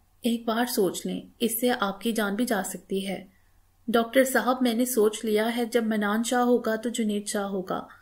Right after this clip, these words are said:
अगर मनान शाह को कुछ हो गया तो मुझे क्या फ़ायदा ऐसी ज़िंदगी का?"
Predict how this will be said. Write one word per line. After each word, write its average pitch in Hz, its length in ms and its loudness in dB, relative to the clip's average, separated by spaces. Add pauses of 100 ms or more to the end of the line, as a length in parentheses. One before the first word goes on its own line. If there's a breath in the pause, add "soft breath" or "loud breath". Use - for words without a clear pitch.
(260 loud breath)
अगर 277 240 4
मनान 220 400 2
शाह 247 180 0
को 262 140 0
कुछ 254 260 -4
हो 220 120 2
गया 214 260 -4 (140)
तो 269 80 2
मुझे 240 280 0
क्या 262 160 0
फ़ायदा 226 340 -2
ऐसी 240 240 -2
ज़िंदगी 202 400 -2
का?" - 220 -6